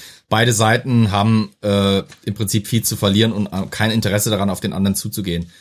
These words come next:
Charles hat keine Lust, auf das Parlament zuzugehen, weil das Parlament halt eben im Prinzip die ganze Zeit vorwirft, du bist da kacke, du bist da k-, also, ich muss eigentlich so sagen, das Clevere ist, das Parlament greift nicht den König höchst selbst an.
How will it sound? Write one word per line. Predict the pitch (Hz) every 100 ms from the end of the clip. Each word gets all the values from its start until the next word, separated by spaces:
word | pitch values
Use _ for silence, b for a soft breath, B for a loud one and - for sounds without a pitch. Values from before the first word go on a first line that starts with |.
| B B -
Charles | 110 120 127
hat | 123
keine | 120 113
Lust, | 113 120 -
auf | 101 98
das | 98 -
Parlament | 101 101 117
zuzugehen, | 117 120 113 113 110
weil | 98
das | 95
Parlament | - 95 95 101 107
halt | 98 -
eben | 92 95
im | 101
Prinzip | 101 104 - 101
die | 101
ganze | 95 95 95
Zeit | 101 95
vorwirft, | - 98 98 95
du | 90
bist | 76 -
da | 98
kacke, | - 107 98
du |
bist | 87 -
da | 85
k-, | - B -
also, | 127 123 B B _
ich | - 117
muss | 135 120
eigentlich | 110 110
so | 110
sagen, | 95 87 B B B B -
das | -
Clevere | - 127 143
ist, | 139 143
das | -
Parlament | 117 107 117 143
greift | 101 107 107
nicht | 127 -
den | 113
König | 104 110 107 110
höchst | 101 -
selbst | 95 92 - 76
an. | 73